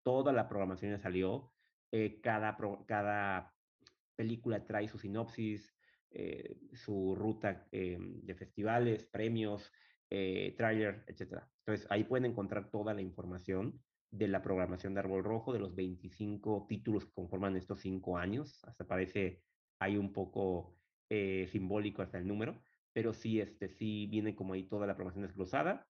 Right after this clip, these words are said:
horarios de, de, de exhibición, y por supuesto que pueden ver también, eh, pues, elegir lo que quieren ver, que es la, es lo que también nos gusta mucho, que la gente pueda elegir lo que quiera ver y, y, pues, tomar las decisiones que quiera para poder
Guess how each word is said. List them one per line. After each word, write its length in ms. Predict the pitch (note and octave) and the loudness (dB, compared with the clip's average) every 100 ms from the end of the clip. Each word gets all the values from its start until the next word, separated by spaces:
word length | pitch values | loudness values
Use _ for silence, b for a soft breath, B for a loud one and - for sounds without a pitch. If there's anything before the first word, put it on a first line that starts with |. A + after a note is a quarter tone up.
| - | -4
horarios 300 | G#2+ G#2 G#2 | 0 2 0
de, 80 | F#2+ | -4
de, 400 | - F#2 F#2 F2+ - | -2 -2 -2 -6 -6
de 60 | |
exhibición, 800 | F#2+ - G2 F#2 A#2+ B2+ F3+ - B B _ _ _ | -6 -2 -2 0 2 4 2 -2 B B _ _ _
y 440 | E3 G3 G#3+ B3 - | 4 4 2 -4 -2
por 160 | A#2 | -2
supuesto 440 | - F#2 G2+ - G#2 | -2 -2 -2 -2 -6
que 100 | F#2 | -6
pueden 320 | - F#2 F2+ | -2 -2 0
ver 200 | F2+ F2 | 0 -2
también, 600 | F2+ F#2 F2+ F2+ F2+ F2+ | -2 -2 2 2 0 -4
eh, 480 | - E2+ D#2+ - - _ - | -4 -4 -4 -6 -10 _ -10
pues, 260 | F#2+ - | -10 -8
elegir 380 | - F#2+ F#2 A#3 | -2 -2 0 2
lo 80 | G3+ | 2
que 100 | G#2+ | 0
quieren 240 | A#2+ B2+ | -2 -4
ver, 120 | D#3+ - _ | -6 -14 _
que 80 | - | -6
es 60 | A2+ | -2
la, 80 | G#2+ | 0
es 200 | G#2+ G#2 | 2 2
lo 140 | A2 | 0
que 80 | - | -6
también 160 | - F#2+ | -4 -2
nos 100 | G2 | -2
gusta 220 | F#2+ - | -4 -2
mucho, 260 | G2 G2 - | -4 -4 -4
que 80 | F#2 | -4
la 80 | |
gente 240 | F#2 F#2+ G2+ | -2 -4 -2
pueda 220 | G2+ G2+ | 0 2
elegir 260 | F#2 E2+ F#2+ | 0 -2 -4
lo 120 | F#2+ | -4
que 60 | |
quiera 180 | F#2 F#2+ | -2 -2
ver 180 | F#2+ C#3 | 0 2
y, 260 | D#3 A#2 - _ _ _ | 0 -4 -12 _ _ _
y, 100 | A2 | -6
pues, 300 | - F#2+ - _ - | -2 -4 -6 _ -4
tomar 320 | F#2+ F#2 F2+ | -2 0 0
las 120 | F#2 | 0
decisiones 300 | F2+ F#2 F2+ | -2 -2 -6
que 120 | E2+ | -4
quiera 240 | F#2 F2+ F2+ | -2 -2 -2
para 220 | F#2 F2+ | -6 -6
poder 320 | F2 F2 | -4 -4